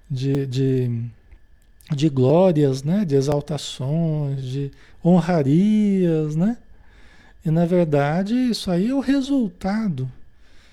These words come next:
né? Pode até ser o resultado de muito trabalho, de muita dificuldade, de muita perseguição,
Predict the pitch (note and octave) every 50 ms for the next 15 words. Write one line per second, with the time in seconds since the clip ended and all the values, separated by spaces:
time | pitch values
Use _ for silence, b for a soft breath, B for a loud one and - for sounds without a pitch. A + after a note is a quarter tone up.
0 | b b b b - - C#3+ F3 A3 G#3+ - F3+ E3 D3+ D#3+ D3+ - - A3+ B3
1 | - - - A3 G#3+ G#3+ G3+ E3 E3 G3 G3 F3 F3 F3 D#3+ D#3 - - E3+ D#3
2 | E3+ G3 A3+ A3 - - - G3 C#3 C#3+ D#3 C#3 B2+ C3+ E3 G3 G3+ F#3+ - -
3 | - - - D#3 D3 C3+ C#3+ C#3+ C#3+ C#3+ C#3+ C#3 C3+ C#3 C#3+ E3+ D#3+ E3 D3+ C3+
4 | D3 E3 F3+ F3+ F3 - C#3 C3+ D#3 - - C#3 - - - D3 C3 B2+ C#3 C#3
5 | C#3+ C#3+ C#3+ C#3 C#3 C3+ - - b b b b b b b b b b b b
6 | b b b b b - - _ - - C3+ C#3+ D3 D3 E3+ G#3 B3 A#3 - G3+
7 | - - F#3 E3 D#3 - - - E3 D3+ C3+ D3 C#3 - - - - D#3 D#3 D#3+
8 | E3 E3+ E3 D#3+ D#3 D3